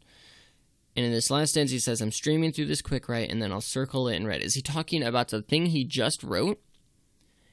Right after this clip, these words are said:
Is he talking about the date? Is he talking about something else? The, the,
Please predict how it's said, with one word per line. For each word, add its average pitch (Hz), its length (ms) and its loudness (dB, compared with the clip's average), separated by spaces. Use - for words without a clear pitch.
Is 120 140 -2
he 120 80 -2
talking 139 260 2
about 135 200 2
the 104 80 2
date? 131 240 4
Is 135 100 2
he 139 80 2
talking 156 220 2
about 135 160 2
something 131 420 0
else? 143 480 -4
The, 151 240 8
the, 143 360 2